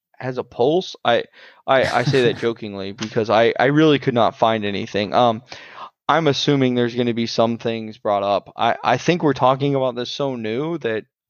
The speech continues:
Speaker 1: I couldn't
Speaker 2: Yeah.
Speaker 1: find it, or I just overlooked it and didn't realize that it was, like,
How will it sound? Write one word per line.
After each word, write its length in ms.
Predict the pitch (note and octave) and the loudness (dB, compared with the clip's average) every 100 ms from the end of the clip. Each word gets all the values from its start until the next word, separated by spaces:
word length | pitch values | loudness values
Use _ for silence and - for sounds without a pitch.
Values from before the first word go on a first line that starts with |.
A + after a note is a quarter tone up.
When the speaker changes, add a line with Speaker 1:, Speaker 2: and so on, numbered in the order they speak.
| - | -8
Speaker 1:
I 100 | C3 | -8
couldn't 200 | C#3+ D3 | 0 0
Speaker 2:
Yeah. 160 | G#2 | 0
Speaker 1:
find 340 | - G#2 C3+ E3+ | -2 -4 -2 -2
it, 220 | G#3+ - _ _ _ _ _ _ _ _ _ _ _ | -2 -4 _ _ _ _ _ _ _ _ _ _ _
or 260 | E3+ E3 | 4 6
I 120 | D3 C#3+ | 4 2
just 240 | C3 B2+ | -2 0
overlooked 520 | D3 B2+ A#2+ C#3 C3+ | 2 2 2 2 2
it 160 | B2+ A2 | 2 2
and 180 | A#2 B2 | -2 0
didn't 200 | C3 A#2 | 0 0
realize 500 | A#2+ C#3 A#2 A2 A2 | 0 4 4 4 2
that 160 | A2 | 0
it 60 | A2 | 0
was, 160 | A2 A2 | -2 0
like, 280 | G#2 G#2 | 0 0